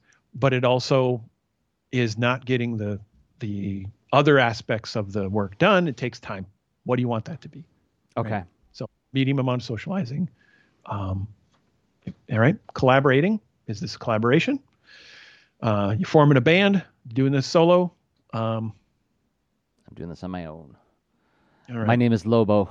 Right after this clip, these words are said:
Speaker 2: I hunt alone. Okay.
Speaker 1: <laughs>
Speaker 2: So.
Speaker 1: Ah,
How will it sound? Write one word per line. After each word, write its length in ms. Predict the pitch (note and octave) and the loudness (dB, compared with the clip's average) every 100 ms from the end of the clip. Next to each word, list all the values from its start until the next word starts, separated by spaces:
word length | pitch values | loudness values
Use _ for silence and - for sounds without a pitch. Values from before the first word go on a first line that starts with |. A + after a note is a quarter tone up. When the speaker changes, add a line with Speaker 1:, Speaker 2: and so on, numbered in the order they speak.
| - | -4
Speaker 2:
I 100 | F#2+ | -4
hunt 240 | A#2+ A2 | -2 -2
alone. 460 | G#2+ G#2+ G#2 G2 E2+ _ _ _ _ _ _ _ - | -2 -2 -2 -4 -8 _ _ _ _ _ _ _ -8
Okay. 360 | A2 B2 G#2+ G2+ | -6 0 0 0
Speaker 1:
<laughs> 680 | - - - - - - - | -10 -14 -14 -14 -8 -8 -4
Speaker 2:
So. 140 | A#2+ - - - - - - _ _ _ _ _ _ _ _ _ _ _ F#3+ | -4 -6 -14 -20 -20 -20 -20 _ _ _ _ _ _ _ _ _ _ _ 0
Speaker 1:
Ah, 560 | F3 E3 C3+ G#2+ F#2 | 2 2 0 -4 -10